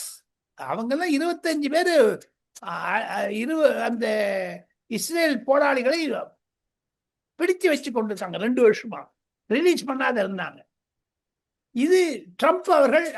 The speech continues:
அது ஞாயிற்றுக்கிழமை ஆறு மணிக்குள்ள வெள்ளன்னா உலக போர் வரும்னு பயமுறுத்தினார். அதுக்கு சில பேர் ஒத்துனாங்க, சில பேர் ஒத்துக்கல. இது பிரச்சனைகள். இது நரேந்திர மோடியால் கூட புரிந்து கொண்டு சமாளிக்க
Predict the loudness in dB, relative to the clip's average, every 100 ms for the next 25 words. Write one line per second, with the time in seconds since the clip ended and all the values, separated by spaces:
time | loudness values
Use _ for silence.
0 | -4 2 2 2 -2 0 2 2 0 0
1 | 2 2 4 4 2 0 0 2 2 2
2 | 0 2 0 2 2 4 4 4 4 2
3 | 0 2 2 4 2 -2 -6 -6 -8 _
4 | _ _ _ _ _ _ _ -2 0 0
5 | 0 4 4 4 -2 -2 -6 -4 -2 0
6 | 0 0 0 0 -2 -4 -8 -6 -4 -2
7 | -2 -4 _ _ -12 -6 -2 -2 -4 -12
8 | -12 -6 -6 -6 _ _ _ -4 0 0
9 | 0 0 0 -2 -2 2 2 4 0 0
10 | -4 -2 -2 -4 -10 _ _ _ _ _
11 | _ -2 2 2 2 4 2 2 -2 -6
12 | -2 0 0 0 0 -2